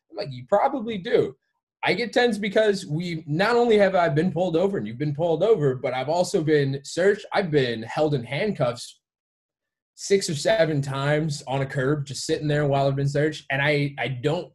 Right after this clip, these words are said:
think the average white person has that experience, where I think the average Black person, maybe not in handcuffs, but has, ha-, has been sh-, searched and questioned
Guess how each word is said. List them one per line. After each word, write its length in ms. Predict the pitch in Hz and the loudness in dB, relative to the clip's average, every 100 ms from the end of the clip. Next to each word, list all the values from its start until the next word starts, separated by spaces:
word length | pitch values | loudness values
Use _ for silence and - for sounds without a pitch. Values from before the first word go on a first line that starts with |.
| _ _ | _ _
think 300 | 208 196 143 - _ _ _ | 0 2 0 -8 _ _ _
the 240 | 131 131 - | -10 -10 -6
average 720 | 120 139 135 131 135 131 127 | -4 -2 -4 -4 -2 -2 -4
white 260 | 127 123 117 | -8 -10 -4
person 760 | 139 135 - 127 123 120 120 - _ | -2 -2 -4 -8 -6 -8 -10 -16 _
has 320 | - 127 131 | -8 -6 -4
that 120 | 127 | -4
experience, 540 | 120 - 156 160 139 131 | -6 -6 -2 0 0 -2
where 160 | 107 117 | -8 -6
I 140 | 131 | -6
think 260 | 139 156 143 | -4 -4 -2
the 100 | 127 | -4
average 400 | 120 131 131 107 | -2 -4 -6 -6
Black 260 | 139 190 | -4 -2
person, 400 | 139 131 147 147 117 | -4 -4 -4 -6 -6
maybe 260 | 131 185 | -6 -2
not 160 | 202 175 | -2 -2
in 60 | 143 | -4
handcuffs, 640 | 151 220 170 117 95 - _ _ _ | -2 -2 -2 -4 -6 -12 _ _ _
but 100 | - 120 | -10 -6
has, 340 | 156 156 147 139 | -2 -2 -2 -4
ha-, 280 | 165 160 - | -4 -2 -2
has 220 | 151 135 | -4 -4
been 160 | 131 127 | -4 -6
sh-, 180 | - 160 | -8 -10
searched 360 | - 175 160 - | -8 -6 -8 -8
and 120 | 120 | -14
questioned 580 | 120 160 175 - 113 107 | -6 -6 -6 -10 -10 -12